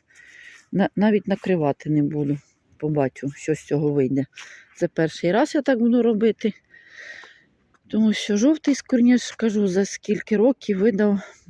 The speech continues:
один відросток тільки. Ось так я вирощую кампсис. Е,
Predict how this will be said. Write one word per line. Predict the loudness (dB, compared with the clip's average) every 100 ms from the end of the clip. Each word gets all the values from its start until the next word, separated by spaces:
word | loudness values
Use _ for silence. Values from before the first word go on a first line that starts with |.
| -20 -14 -6
один | -2 0 0
відросток | 0 0 -2 -4 -10
тільки. | -6 -6 -6 -8 -12 -14 -18 -18 -16 -16 -18 _ -4
Ось | -2
так | -4 -4 -2
я | -2
вирощую | 2 2 0 -2 -2 0 -2 _ _ _ _ _ _ _ _ _ _
кампсис. | -2 -2 -2 -6 -6 -8 _ _ _ -20 -20 -20 -18 -18 -18 _
Е, | -8 -6